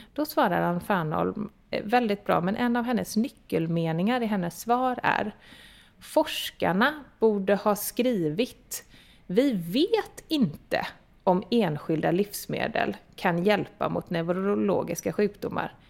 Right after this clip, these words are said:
eftersom att vi aldrig utvärderat det i välgjorda studier.'"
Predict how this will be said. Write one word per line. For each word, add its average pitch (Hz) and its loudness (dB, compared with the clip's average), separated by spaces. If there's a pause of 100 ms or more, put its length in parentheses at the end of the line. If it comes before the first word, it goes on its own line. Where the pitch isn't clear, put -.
(160)
eftersom 233 0
att 233 0
vi 226 -6
aldrig 208 0
utvärderat - -6
det 320 -2 (500)
i 170 2
välgjorda 165 -4 (280)
studier.'" - -4